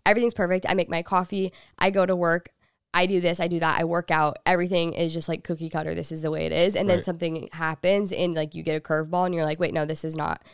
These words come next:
Speaker 1: what my life is."
Speaker 2: Yeah.
Speaker 1: So I think that's what you're trying to say.
Speaker 2: I think that's where I'm at with it.
Speaker 1: Yeah, I think romanticizing your life is good, but you have to understand that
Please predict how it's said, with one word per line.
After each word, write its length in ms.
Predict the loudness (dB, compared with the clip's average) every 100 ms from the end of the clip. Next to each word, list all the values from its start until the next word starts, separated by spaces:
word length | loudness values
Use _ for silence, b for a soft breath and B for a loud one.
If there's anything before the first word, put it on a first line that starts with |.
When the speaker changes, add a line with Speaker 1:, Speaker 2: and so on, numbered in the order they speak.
| b b
Speaker 1:
what 140 | -2
my 140 | 0 0
life 280 | 0 0 -4 -12
is." 160 | -8 -4
Speaker 2:
Yeah. 200 | -2 -4 -12 _
Speaker 1:
So 120 | 4 6
I 100 | 6
think 160 | 4 2
that's 180 | 2 0
what 80 |
you're 100 | -4
trying 180 | -4 -4
to 60 | -6
say. 120 | -6
Speaker 2:
I 40 | -2
think 120 | 0
that's 180 | 0 -2
where 100 | -6
I'm 120 | -6
at 140 | -10
with 160 | -10 -10
it. 120 | -12 _ _ _
Speaker 1:
Yeah, 240 | 4 4 4
I 160 | 2
think 420 | 2 2 2 0 -18 _ _
romanticizing 580 | 2 4 4 2 0 0
your 100 | 0
life 220 | 2 2
is 200 | 2 0
good, 240 | 0 0 0
but 100 | -2
you 100 | -4
have 140 | -4
to 60 | -2
understand 600 | -4 -6 -4 -2 -2 -2
that 340 | 0 0 -4